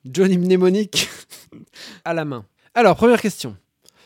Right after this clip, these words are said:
À quelle entreprise fameuse ferait référence l'acronyme H A L, dénommant l'I A tueuse de deux mille un, Odyssée de l'espace de Stanley Kubrick en soixante-huit ?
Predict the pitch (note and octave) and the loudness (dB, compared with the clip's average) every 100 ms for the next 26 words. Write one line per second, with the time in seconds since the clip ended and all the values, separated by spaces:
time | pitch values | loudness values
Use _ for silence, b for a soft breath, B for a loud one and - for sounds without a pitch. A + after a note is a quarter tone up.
0 | b b _ E3 - C4 A#3 - G#3 - | b b _ -4 2 2 2 0 -4 -4
1 | F#3+ - C#3 A2+ C3 - - C4+ A3 G3 | -8 -8 -10 -8 -10 -10 -2 0 4 4
2 | F#3+ A3 G3 D#3 - - A3 F#3+ D3 C3 | 4 2 -2 -6 -8 -8 -4 -4 -4 -6
3 | A#2+ F#3 - F#3 C3 C3 - F#3 F3+ - | -6 -8 -6 -8 -6 -8 -6 -6 -6 -6
4 | D#3 C#3 C3+ - F3+ - - D3+ - D#3+ | -6 -4 -6 -6 -6 -6 -8 -12 -10 -6
5 | E3+ F3+ F#3+ - C#3 C#3+ D3 E3+ - D3 | -4 -2 -4 -6 -8 -6 -4 -6 -8 -10
6 | D3 E3 D3+ C#3 - - F3 F3 F3 E3 | -8 -4 -4 -6 -12 -10 -6 -2 0 -2
7 | C3 B2 B2+ C#3+ D#3+ D3 C#3+ C#3 C#3 C3 | -4 -6 -6 -4 -2 -2 -2 -4 -6 -8
8 | D3 B2 B2 - C#3 C3 - A#2 - G#2+ | -10 -10 -12 -10 -10 -10 -10 -18 -16 -14
9 | A#2+ A#2+ A#2+ A#2+ - - G#2+ - - - | -12 -14 -14 -14 -16 -20 -20 -18 -18 -18
10 | - - - - _ | -20 -20 -20 -20 _